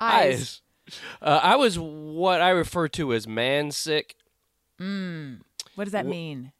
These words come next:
Speaker 1: Well, I think there's a stereotype with men. I think it's true that they can't handle being sick.
Speaker 2: Mm-hmm.
Speaker 1: And, like, my wife is getting ready for work, and I'm laying in bed, and I'm just like, "Oh, gotta call the lawyer, make sure all my affairs are in order."
Speaker 2: <laughs>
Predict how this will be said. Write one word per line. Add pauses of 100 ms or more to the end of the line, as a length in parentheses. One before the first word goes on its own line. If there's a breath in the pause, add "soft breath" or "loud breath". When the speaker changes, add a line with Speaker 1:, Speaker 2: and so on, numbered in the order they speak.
(240)
Speaker 1:
Well, (200)
I
think
there's
a
stereotype
with
men.
I
think
it's
true
that
they
can't
handle
being
sick. (220)
Speaker 2:
Mm-hmm. (680 soft breath)
Speaker 1:
And,
like,
my
wife
is
getting
ready
for
work,
and
I'm
laying
in
bed,
and
I'm
just
like,
"Oh,
gotta
call
the
lawyer,
make
sure
all
my
affairs
are
in
order."
Speaker 2:
<laughs>